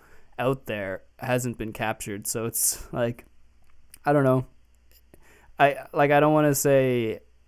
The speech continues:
they shouldn't have tried, but I just wonder, like, I guess people would have figured it out regardless of Kony twenty twelve. They were just the first ones there, but it's just, like, kind of a shame that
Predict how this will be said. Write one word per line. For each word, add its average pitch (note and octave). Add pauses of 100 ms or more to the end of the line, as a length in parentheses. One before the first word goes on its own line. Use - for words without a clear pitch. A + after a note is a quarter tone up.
(120)
they A#2+
shouldn't B2+
have -
tried, A#2 (460)
but B2+
I A#2+
just B2
wonder, B2
like, G#2+ (1040)
I C#3+
guess F3
people D3+
would C#3
have C3
figured B2+
it A#2
out A2 (100)
regardless A2+
of G#2+ (240)
Kony A2+
twenty A2+
twelve. A#2
They A#2
were A2+
just A2
the A#2+
first A2
ones G#2
there, B2 (280)
but A#2+
it's A2
just, - (500)
like, G#2+
kind C#3+
of A#2+
a A#2
shame B2
that G#2+